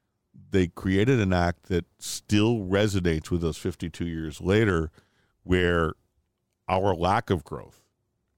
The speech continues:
and our lack of understand-, our lack of willingness to listen still is, is put in our face. It is one of the great photographs ever taken, um,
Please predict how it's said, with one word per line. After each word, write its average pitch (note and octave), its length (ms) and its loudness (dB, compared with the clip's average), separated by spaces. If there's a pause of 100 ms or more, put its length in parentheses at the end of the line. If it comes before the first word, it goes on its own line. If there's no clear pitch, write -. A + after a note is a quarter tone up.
(180)
and E2+ 280 0
our F2+ 160 0
lack F#2 320 0
of F2+ 100 -2
understand-, E2 460 -4 (100)
our F#2+ 160 2
lack G#2+ 220 2
of E2+ 180 -2
willingness G2 480 2
to - 100 -8
listen D#2+ 440 -4
still G#2+ 420 0
is, E2 160 0
is F2 180 -12
put F2 220 0
in D#2+ 60 -4
our E2 80 -2
face. G2 420 -2
It F2+ 160 -4
is F#2 360 0 (280)
one F#2 300 0
of A#2 140 0
the G#2+ 80 0
great F#2 340 0
photographs F2 800 -2 (120)
ever D#2+ 280 -2
taken, F#2+ 560 -2 (580)
um, D#2 400 0